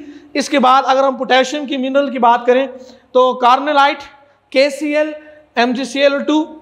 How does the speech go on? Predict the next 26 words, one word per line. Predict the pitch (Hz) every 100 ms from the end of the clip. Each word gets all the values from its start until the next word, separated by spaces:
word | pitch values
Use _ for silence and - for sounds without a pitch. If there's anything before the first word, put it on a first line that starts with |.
| _ _ -
और | 226 247 247
डॉट | 202 233 247
सिक्स | - 320 269 294
एच | 269 -
टू | 294
ओ, | 277 277 - _ _ _ _ _ -
सिल्वाइट, | - 254 240 247 294 - - - _ _ _ -
के | 233
सी | 233 277 277
एल, | 277 294 - - - _ _ _ _ _ _ -
एलम | 226 277 320 302 285 -
स्टोन, | - - 262 269 220 196 - - - _ _ _ -
के | 269 302
टू | 302
एस | 294 302
ओ | 285
फ़ोर, | 277 311 311 - - - _ _ _ _ 285
ए | 269
एल | 285 294
टू | 294 302 294 -
एस | 277 -
ओ | 302
फ़ोर | 277 277 247
होल | 226 262 262
थ्राइस, | 262 262 311 - - - _ -
डॉट | 196 233 262